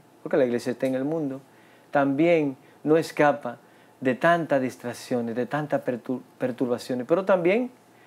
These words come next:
de tanto zarandeo, porque, eh, además de las inclinaciones malsanas que tenemos, eh,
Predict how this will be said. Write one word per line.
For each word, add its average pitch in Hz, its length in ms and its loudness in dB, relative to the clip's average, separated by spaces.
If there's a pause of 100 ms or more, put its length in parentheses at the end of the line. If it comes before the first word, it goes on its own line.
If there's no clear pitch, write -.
(200)
de 156 140 4
tanto 220 320 0
zarandeo, 220 640 2
porque, 156 500 0 (640)
eh, 160 380 2 (440)
además 185 680 0 (580)
de 147 100 4
las 170 220 2
inclinaciones 185 920 2
malsanas 156 720 0
que 143 100 2
tenemos, 143 640 0 (800)
eh, 120 440 -2